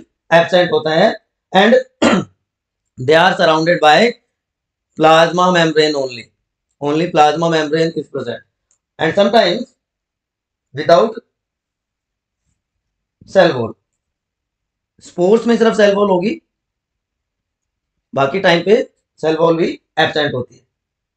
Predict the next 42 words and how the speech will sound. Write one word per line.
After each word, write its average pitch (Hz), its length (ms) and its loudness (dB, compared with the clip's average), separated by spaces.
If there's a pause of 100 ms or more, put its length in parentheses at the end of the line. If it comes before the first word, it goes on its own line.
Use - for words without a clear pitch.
(880)
और 202 240 -4
एक 254 280 2
stage 214 340 4
तो 226 180 0
ऐसी 175 260 2
आती 175 240 2
है 175 60 2
life 156 220 4
में 170 260 0
कि - 300 -12
जब 175 140 4
वो 220 60 4 (120)
amoeba 214 320 2
लाइक, 170 240 0
यहाँ 165 140 -2
पे 208 100 0
आप 202 100 2
देख 220 140 0
रहे - 100 -14
हो - 80 -20
ना, 233 140 -8
irregular 214 440 2
सी 262 220 -4 (200)
structure 180 340 0
हो 151 80 4
जाती 123 280 -2
है, 120 80 -8 (100)
amoeboid 196 280 2
structure 190 280 -2
हो 175 80 2
जाती 175 240 -2
है 254 160 0 (200)
at 170 200 0 (260)
one 190 200 2
stage 175 200 -2
of 233 140 -2 (300)
life। 139 240 -2 (2000)
Usually 254 460 -4 (520)
वो 220 220 2
survive 170 440 2
करते 202 260 -2
हैं 196 300 0